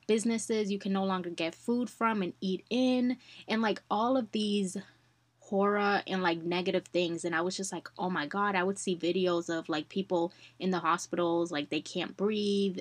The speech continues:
and I was just like, "Oh my God, I'm gonna die. Like, what if this happens to me?" Right? Like, I was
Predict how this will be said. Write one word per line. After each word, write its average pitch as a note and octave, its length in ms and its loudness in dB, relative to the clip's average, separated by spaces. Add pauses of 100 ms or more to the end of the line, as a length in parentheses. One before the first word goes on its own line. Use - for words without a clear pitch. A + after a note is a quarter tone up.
and E3+ 300 -2
I E3 120 0
was F#3 140 -2
just G3 160 -6
like, E3+ 160 -10
"Oh F#3 60 -6
my F3 140 -2
God, G3+ 220 2
I'm F#3 100 -2
gonna F3+ 200 -4
die. G#3 380 -2
Like, F3 220 -2
what F#3 120 2
if F#3 140 -4
this F3 160 -4
happens A3+ 400 -2
to - 80 -6
me?" G#3 80 -2
Right? F#3+ 220 4
Like, F3 180 -4
I G#3 80 2
was G3+ 180 -2